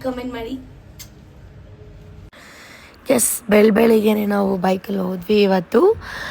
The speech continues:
And ವೆದರ್ ಎಷ್ಟು ಚೆನ್ನಾಗಿದೆ. ಮತ್ತು ಇದು ಪ್ಲೇಸ್ ಯಾವುದಪ್ಪ ಅಂತಂದರೆ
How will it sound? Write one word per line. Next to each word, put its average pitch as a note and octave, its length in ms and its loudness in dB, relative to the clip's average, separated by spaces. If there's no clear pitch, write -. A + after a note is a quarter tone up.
And A#3+ 160 4
ವೆದರ್ A3+ 300 6
ಎಷ್ಟು - 240 -6
ಚೆನ್ನಾಗಿದೆ. B3+ 760 0
ಮತ್ತು A3+ 200 -2
ಇದು A#3+ 360 4
ಪ್ಲೇಸ್ B3+ 400 2
ಯಾವುದಪ್ಪ A#3+ 320 0
ಅಂತಂದರೆ G#3 420 -6